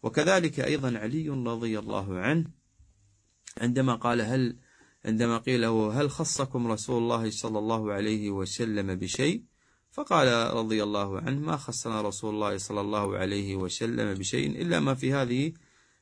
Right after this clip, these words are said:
الصحيفة"، أو قال: "أو فهم، أو فهم يؤتيه الله من يشاء من عباده". فهذه الفهوم لكتاب الله سبحانه وتعالى، ربنا جل وعلا هو الذي يتفضل على العباد بهذا الفضل،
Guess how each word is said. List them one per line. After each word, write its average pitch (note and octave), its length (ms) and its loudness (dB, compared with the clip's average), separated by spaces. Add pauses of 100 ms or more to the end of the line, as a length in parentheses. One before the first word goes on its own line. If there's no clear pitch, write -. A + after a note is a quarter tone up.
(120)
الصحيفة"، D3+ 560 2
أو A#2 140 0
قال: A2+ 300 0
"أو G#2 280 0
فهم، D3+ 600 -2
أو A2+ 140 2
فهم D#3+ 500 -2 (400)
يؤتيه C#3 680 4
الله A#2+ 520 2
من B2+ 140 2
يشاء E3 580 0
من G3+ 220 -2
عباده". F3+ 440 -2 (340)
فهذه E3+ 480 2
الفهوم D3 500 0
لكتاب C3 440 0
الله C3 260 2
سبحانه B2+ 560 -2
وتعالى، A2+ 520 0
ربنا F3 420 2
جل E3 280 2
وعلا E3 320 4
هو E3+ 240 2
الذي F3 360 2
يتفضل E3+ 760 2 (520)
على F3 300 8
العباد E3+ 1120 2
بهذا D3 920 0
الفضل، G3 440 4